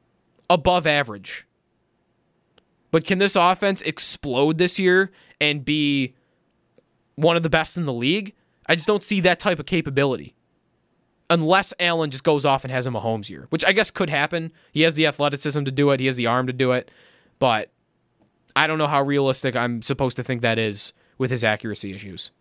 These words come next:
'Cause the thing about Mahomes is, yeah, he's got the cannon like Allen. That dude is on the money almost every time. He's on the money when his eyes are closed and when he's throwing behind his back. <laughs> He's, I mean, he's, he's a, he's nuts.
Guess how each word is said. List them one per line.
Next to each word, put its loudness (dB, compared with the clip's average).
'Cause -2
the -6
thing 2
about 4
Mahomes 0
is, -10
yeah, 2
he's -2
got -2
the -12
cannon -2
like -4
Allen. -2
That 2
dude 2
is 0
on 2
the -4
money -2
almost -6
every -4
time. -12
He's 4
on 4
the 2
money 2
when 0
his 0
eyes 2
are -8
closed -10
and 2
when 4
he's -2
throwing 2
behind 0
his -6
back. 0
<laughs> -4
He's, -2
I 4
mean, -2
he's, -6
he's 0
a, 2
he's 0
nuts. -2